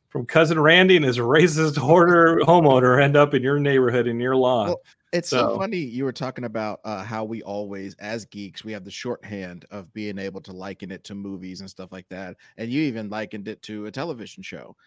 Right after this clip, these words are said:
Speaker 1: Yeah.
Speaker 2: And what's interesting to me is, uh, your mind starts racing for my mind, unfortunately, due to maybe respectability politics and social responsibility that I feel,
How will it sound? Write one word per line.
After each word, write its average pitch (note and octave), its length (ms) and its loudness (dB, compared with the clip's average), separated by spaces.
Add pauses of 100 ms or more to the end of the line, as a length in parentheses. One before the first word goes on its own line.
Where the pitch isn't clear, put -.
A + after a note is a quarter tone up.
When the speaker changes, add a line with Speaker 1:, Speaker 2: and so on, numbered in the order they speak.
(140)
Speaker 1:
Yeah. G2+ 160 -6
Speaker 2:
And C3 300 -8
what's B2+ 340 -10
interesting C#3+ 500 -14
to A2+ 80 -10
me C3 200 -10
is, A2 360 -10
uh, A#2 160 -10
your A#2+ 180 -10
mind B2 300 -12
starts A2+ 280 -14
racing A2 540 -8
for F#2+ 440 -12 (540)
my C3 440 -6
mind, G#2 520 -10
unfortunately, A2 540 -10
due G2+ 160 -14
to G#2 60 -12
maybe G2 320 -10
respectability G#2 680 -12
politics G#2 720 -12
and F2 140 -16
social G#2+ 320 -12
responsibility G2+ 760 -12
that F#2+ 120 -12
I G2 140 -10
feel, A2 480 -12